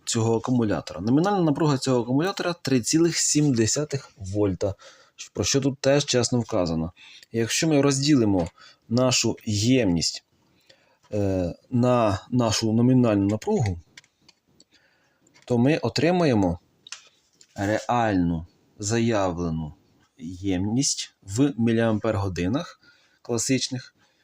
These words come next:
яка с-, становить для цього акумулятора вісімсот десять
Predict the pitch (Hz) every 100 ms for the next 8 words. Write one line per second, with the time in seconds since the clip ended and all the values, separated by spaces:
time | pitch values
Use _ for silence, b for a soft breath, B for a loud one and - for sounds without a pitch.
0 | _ _ - 104 165 - - - 123 135
1 | 175 117 110 107 117 110 110 135 147 120
2 | 113 113 - 143 117 131 131 -